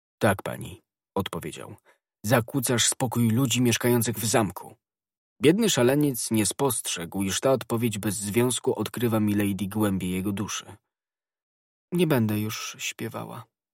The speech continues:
rzekła Milady, spuszczając oczy z pokorą i rezygnacją. "Tego nie żądam. Śpiewaj pani, tylko nie tak głośno, a głównie podczas nocy". Z tymi słowami, czując, że dłużej nie potrafi być surowy, młody człowiek oddalił się pośpiesznie.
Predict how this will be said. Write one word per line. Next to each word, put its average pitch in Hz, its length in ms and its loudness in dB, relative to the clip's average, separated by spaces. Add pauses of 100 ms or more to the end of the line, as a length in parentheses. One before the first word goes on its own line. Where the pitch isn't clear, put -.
(220)
rzekła 110 300 0
Milady, 110 480 2
spuszczając 95 600 -4
oczy 98 260 -4
z - 80 -6
pokorą 92 460 -4
i 85 120 -4
rezygnacją. 90 760 -8 (920)
"Tego 107 180 2
nie 123 160 6
żądam. 101 460 2 (240)
Śpiewaj 113 460 6
pani, 107 260 2
tylko 117 180 2
nie 135 160 6
tak 135 240 4
głośno, 123 460 4
a 95 80 0
głównie 147 400 4
podczas 127 440 0
nocy". - 380 -4 (760)
Z - 60 -10
tymi 175 240 0
słowami, 113 520 2
czując, 107 360 0
że 95 140 -2
dłużej 101 320 -2
nie 95 120 -2
potrafi 98 400 -4
być 95 200 -4
surowy, 120 520 -2 (420)
młody 113 260 4
człowiek 107 400 0
oddalił 98 440 -2
się 87 140 -4
pośpiesznie. - 640 -8